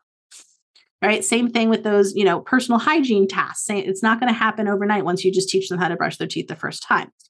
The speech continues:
So we have to, we have to make it part of their everyday routine. And, and so, you know, and sometimes what you try the first time might not work the first time. So it might, I have a kid who loves Post-its.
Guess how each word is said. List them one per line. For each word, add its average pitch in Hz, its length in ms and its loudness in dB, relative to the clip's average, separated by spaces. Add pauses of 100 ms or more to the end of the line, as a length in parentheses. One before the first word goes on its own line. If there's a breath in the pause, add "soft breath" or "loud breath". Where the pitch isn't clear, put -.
(180)
So 220 140 0
we 226 100 4
have 226 220 0
to, 214 180 -2 (520)
we 202 100 0
have 208 240 -2
to 226 80 0
make 190 220 2
it 190 140 0
part 160 220 -2
of 175 140 -6
their 185 180 0
everyday 170 400 -2
routine. 190 500 2
And, 156 260 -6
and 165 220 -2
so, 175 320 0 (340 loud breath)
you 175 100 -2
know, 165 180 0
and 180 140 0
sometimes 190 420 0
what 190 140 0
you 165 80 -4
try 180 260 2
the 180 80 -2
first 240 300 0
time 196 160 -2
might 175 180 -2
not 175 260 -2
work 247 300 2
the 370 80 0
first 160 320 -2
time. 160 220 0
So 190 180 0
it - 60 -6
might, 160 280 -4 (220)
I 170 120 0
have 190 100 0
a - 20 -4
kid 220 280 -2
who 247 100 0
loves 214 360 0
Post-its. - 560 -4